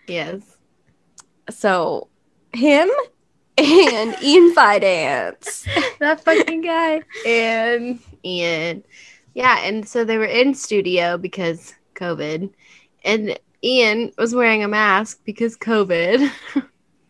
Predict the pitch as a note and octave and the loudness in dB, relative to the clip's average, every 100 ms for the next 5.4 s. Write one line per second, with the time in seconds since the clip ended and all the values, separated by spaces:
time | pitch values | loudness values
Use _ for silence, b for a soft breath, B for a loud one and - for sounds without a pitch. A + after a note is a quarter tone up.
0 | _ E4 D#4+ D4 C#4 A#3+ C#4+ C#4+ - A3+ | _ -14 -14 -16 -20 -10 -6 -6 -6 -4
1 | C#4+ - _ _ _ - B B B B | -4 -4 _ _ _ -14 B B B B
2 | - B3+ C4 B3+ - B3+ A3+ D4 D#4+ D#4 | -8 -4 0 0 2 2 2 2 2 -2
3 | - A3+ F3+ F3 F#3+ F#3+ F3+ D3 D#3 F3+ | -4 -2 -2 0 0 0 0 -2 -2 -4
4 | F#3+ F#3 F#3 F#3+ D3 D3 G#2 D#3+ E3 - | -4 -4 -8 -8 -8 -6 -6 -8 -8 -10
5 | - E3 E3 | -12 -10 -10